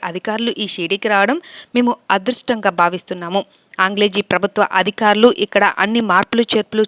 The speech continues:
చేయడం మొదలుపెట్టారు. ఈ గ్రామస్తుల్ని కూడా పూర్తిగా మార్చాల్సి ఉంటుంది," అనగా వెంటనే అతను, "హా, మనం ఇప్పుడు ఎలా అయితే హుందాగా ఉన్నామో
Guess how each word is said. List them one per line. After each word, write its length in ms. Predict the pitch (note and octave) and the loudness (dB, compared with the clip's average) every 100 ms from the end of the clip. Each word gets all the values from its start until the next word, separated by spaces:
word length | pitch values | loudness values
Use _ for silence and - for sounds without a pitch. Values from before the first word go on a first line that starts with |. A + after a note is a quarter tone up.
| - | -2
చేయడం 260 | G3+ G#3+ G#3+ | -2 0 0
మొదలుపెట్టారు. 640 | F#3 G3 A3 F3+ F3+ G3 - _ _ - | -2 0 0 -2 2 2 2 _ _ 0
ఈ 60 | A3 F#3+ | 0 2
గ్రామస్తుల్ని 520 | F3 G3+ A3 A#3+ A#3 | -2 -2 0 -2 0
కూడా 260 | A3+ B3 E4 - - - | 2 2 2 -10 -16 -2
పూర్తిగా 420 | C#4 C#4+ B3 G#3+ | -2 0 2 2
మార్చాల్సి 680 | G3 F3+ F#3 - G#3 - F#3+ | 0 -2 -2 -2 -4 -4 -10
ఉంటుంది," 420 | F#3 F#3 F3+ - _ | -8 -8 -8 -12 _
అనగా 300 | F#3 F3 F3+ | -10 -6 0
వెంటనే 440 | G3+ F3+ F#3 F#3+ F#3+ | 0 2 -2 0 -4
అతను, 300 | F3+ G3+ G3 _ | -4 -8 -8 _
"హా, 300 | - G#3 E3+ _ _ _ _ | 0 0 0 _ _ _ _
మనం 160 | G3 G3+ | -4 -2
ఇప్పుడు 300 | G3+ F#3+ G3 | -4 -4 -2
ఎలా 340 | G3+ F3+ E3+ | -2 0 2
అయితే 220 | G3+ G3+ G3 | 0 0 -4
హుందాగా 480 | F#3+ F#3 F#3+ G3 | -4 -2 0 0
ఉన్నామో 400 | G3 F#3+ F#3 A3+ | -2 -2 -2 -2